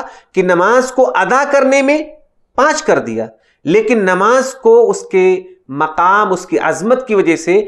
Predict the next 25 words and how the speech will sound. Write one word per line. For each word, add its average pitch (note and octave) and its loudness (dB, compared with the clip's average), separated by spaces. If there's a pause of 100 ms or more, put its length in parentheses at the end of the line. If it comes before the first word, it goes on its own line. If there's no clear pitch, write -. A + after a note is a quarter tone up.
(200)
उसका E3+ -4
सवाब F3 0
पचास D#3+ -4
के E3 -6
बराबर B2+ -2
ही D#3 -4
रखा। - -4 (260)
लिहाजा E3 0
आप G#3+ -2
पांच D4 2
पढ़ते G#3+ 0
हैं, F#3+ 0 (220)
लेकिन F3+ -2
आपको F3+ 0 (100)
पचास D#3+ -2
नमाजें C#3+ -2
पढ़ने C3+ -4
का D3+ -4
सवाब - -2
अल्लाह C3 -2
रब्बुल A#2+ -8
आलमीन C#3 -6
अता C3+ -4
फरमाता A#2 -16
है। - -20